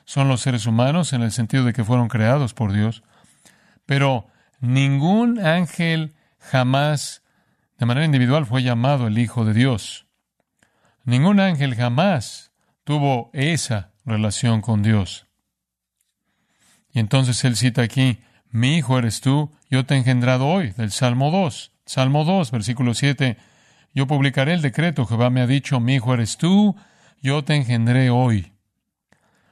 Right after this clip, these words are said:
Pídeme y te daré por herencia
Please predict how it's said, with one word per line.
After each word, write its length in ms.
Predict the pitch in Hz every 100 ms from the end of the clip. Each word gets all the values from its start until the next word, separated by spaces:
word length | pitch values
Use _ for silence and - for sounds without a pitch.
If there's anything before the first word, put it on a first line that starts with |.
| _
Pídeme 440 | 143 165 180 180 180
y 60 |
te 120 | 147 139
daré 540 | 135 156 160 147 - _ _ _ _ _ _
por 240 | - 123 120
herencia 800 | 120 151 170 - 175 175 170